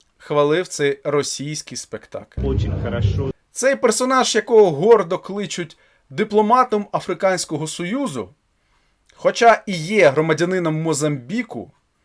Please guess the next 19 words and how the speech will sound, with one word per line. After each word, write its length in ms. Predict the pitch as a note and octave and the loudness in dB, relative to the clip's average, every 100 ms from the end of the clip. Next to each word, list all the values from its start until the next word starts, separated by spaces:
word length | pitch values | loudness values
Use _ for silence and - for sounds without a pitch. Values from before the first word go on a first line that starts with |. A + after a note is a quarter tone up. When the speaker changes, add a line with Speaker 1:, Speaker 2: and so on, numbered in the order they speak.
| _ _ _ _ | _ _ _ _
Speaker 1:
але 280 | G#3 G#3 G#3 | 0 2 2
давно 520 | E3+ G3 F#3+ G#3 A3 | 4 4 4 0 0
прикормлений 840 | G#3+ E3+ - E3+ E3 D3+ D3 C#3 B2 | -2 -8 -6 -2 0 0 -6 -8 -10
Кремлем. 600 | C3+ B2+ G#2+ G2 F#2 D3+ _ _ _ _ _ _ _ - | -8 -8 -8 -10 -12 -20 _ _ _ _ _ _ _ -4
У 40 | |
Росії 520 | F3+ A#3 C4+ C4+ B3+ A3 | -2 -2 -2 -2 -2 -2
він 240 | A3+ G#3 | -4 -4
отримав 680 | G#3 F#3 G#3 G3 F3+ D3+ - _ _ _ _ | -4 -4 0 0 0 -2 -4 _ _ _ _
вищу 400 | D3 G#3 G#3 D#3+ | -2 -2 0 0
освіту, 680 | D3 - C#3+ G#3 G#3 F3+ E3+ _ - | 0 -2 -6 -6 -8 -10 -12 _ -8
писав 420 | D#3+ D#3 G3+ G3+ | -6 0 4 4
магістерську 720 | D3+ C3 D3 - A2 - A2+ | 4 -4 -6 -10 -12 -12 -10
роботу. 640 | G#2+ A2 D#3 A3 G3+ - C3+ _ _ _ _ _ _ _ _ _ _ _ _ - | -8 -8 -2 -2 -2 -6 -18 _ _ _ _ _ _ _ _ _ _ _ _ -2
Також 360 | C#4+ C4+ - | 0 0 -2
він 160 | A#3 F#3+ | -2 -4
світився 480 | F3+ E3 G3 - D#3 | -4 -4 -6 -4 -4
на 100 | D#3+ | -4
різних 320 | E3+ D3 A2+ | -4 -8 -4
заходах 580 | C3+ D#3+ C#3+ C3 - | -2 -2 -2 -6 -8